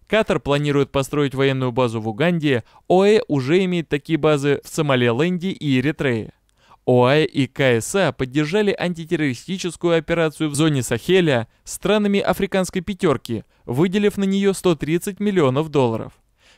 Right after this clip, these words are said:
При этом соперничество, сопровождающееся подкупом властей, местных и центральных, замораживает или замедляет даже самые масштабные проекты, наподобие базы Турции в суданском Суакине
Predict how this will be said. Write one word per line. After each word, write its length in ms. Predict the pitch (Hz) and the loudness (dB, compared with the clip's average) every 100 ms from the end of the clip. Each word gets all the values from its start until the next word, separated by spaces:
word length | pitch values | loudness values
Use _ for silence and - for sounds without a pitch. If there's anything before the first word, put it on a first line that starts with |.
| _ | _
При 160 | 123 127 | 0 2
этом 240 | 123 120 | 2 -2
соперничество, 800 | - 113 170 156 143 131 - 123 | -2 0 0 0 -4 -4 -4 -4
сопровождающееся 960 | 123 131 131 143 147 151 139 143 - 139 | -4 -2 0 0 0 0 0 -4 -4 -4
подкупом 560 | 160 156 131 120 120 | -2 -4 -2 -2 -2
властей, 520 | 120 127 - 214 139 - | 0 -2 -2 -4 -4 -6
местных 440 | 139 131 - 120 | -6 -6 -6 -10
и 60 | 123 | -8
центральных, 580 | - 156 147 123 107 - _ - _ | -6 -4 -2 -2 -4 -12 _ -20 _
замораживает 760 | 127 147 170 208 202 185 185 196 | -4 0 2 2 2 2 0 0
или 160 | 190 | -4
замедляет 600 | 180 175 170 143 180 196 160 | -2 -2 -2 -2 0 0 0
даже 260 | 175 151 | -2 -2
самые 380 | 135 175 190 185 | -2 -2 -2 -2
масштабные 540 | 170 165 - 175 165 | -2 -4 -4 -4 -6
проекты, 600 | 156 147 185 175 - 107 - _ _ | -4 -2 -2 -2 -6 -8 -10 _ _
наподобие 580 | 127 123 127 123 143 135 | -6 -2 0 0 0 0
базы 300 | 127 135 120 | 0 0 -2
Турции 460 | 104 196 185 - 160 | -4 -4 -4 -6 -8
в 60 | |
суданском 520 | - 143 143 131 131 123 | -6 -4 -4 -4 -8 -6
Суакине 800 | 127 120 - 185 180 160 120 | -2 -2 -2 -4 -2 -2 -4